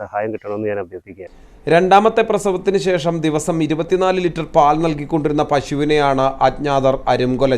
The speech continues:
Speaker 2: ചെയ്തത്. വാടക വീട്ടിൽ താമസിക്കുന്ന സനീഷിൻ്റെയും കുടുംബത്തിൻ്റെയും ഏക വരുമാന മാർഗമാണ് ഇല്ലാതായത്. സംഭവത്തിൽ അമ്പലവയൽ പോലീസ് കേസെടുത്തിട്ടുണ്ട്. വെറ്ററിനറി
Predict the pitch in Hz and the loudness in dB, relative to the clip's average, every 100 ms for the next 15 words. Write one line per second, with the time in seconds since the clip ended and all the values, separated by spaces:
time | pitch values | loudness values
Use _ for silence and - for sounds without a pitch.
0 | 110 113 104 127 - - - - - 127 | 0 -2 0 -2 -4 -14 -18 -18 0 4
1 | 139 156 170 170 175 160 175 165 165 160 | 6 6 4 4 2 2 2 0 -4 -4
2 | 160 165 165 143 143 - 156 160 160 156 | -2 -2 0 -2 -2 -4 -2 2 2 0
3 | 147 143 143 147 147 147 143 139 139 131 | -2 0 -2 -2 -2 0 0 0 0 0
4 | 139 147 156 147 143 147 151 151 147 147 | 0 2 2 2 0 0 0 0 0 0
5 | 143 127 123 - 123 113 110 107 104 117 | 0 0 -2 -4 -4 0 0 0 0 -2
6 | - - - - - - - - 143 135 | -6 -14 -20 -20 -20 -20 -18 0 2 4
7 | 151 151 147 143 131 135 147 156 156 156 | 2 2 0 -2 -4 0 2 2 2 0
8 | 147 131 - 135 131 139 113 110 113 113 | 0 0 0 0 0 -2 -4 -6 -4 -2
9 | 127 - - - - - - - 143 160 | -2 -6 -20 -20 -20 -20 -8 -2 2 2
10 | 151 160 | 4 2